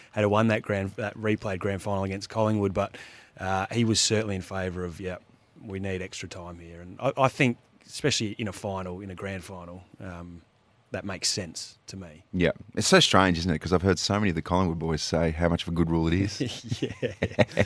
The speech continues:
Speaker 1: Right place, right time, winning team. Makes
Speaker 2: Yeah.
Speaker 1: sense too.
Speaker 2: All right, coming up next, we'll, uh, tap into the psyche of a bloke who's done it all. Bryce Gibbs, we call this little part of the show, Tell Me Bryce. Uh, we wanna talk about Liam Jones,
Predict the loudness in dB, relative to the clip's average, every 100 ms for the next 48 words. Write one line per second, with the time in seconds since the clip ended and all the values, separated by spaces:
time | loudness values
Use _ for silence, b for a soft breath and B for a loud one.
0 | 0 -2 2 2 4 2 4 2 2 2
1 | 2 2 0 -2 0 0 2 0 0 -2
2 | 0 6 8 10 8 2 -4 -14 _ b
3 | b b b 10 10 10 10 10 10 8
4 | 4 8 10 12 12 10 10 10 8 8
5 | 6 8 8 8 6 0 2 4 8 8
6 | 8 6 8 8 10 8 8 8 8 8
7 | 6 6 4 2 6 6 6 4 4 2
8 | B B B 4 8 8 8 8 10 10
9 | 8 8 10 10 8 10 12 12 10 8
10 | 4 6 8 10 10 8 4 4 6 6
11 | 8 6 8 6 6 2 0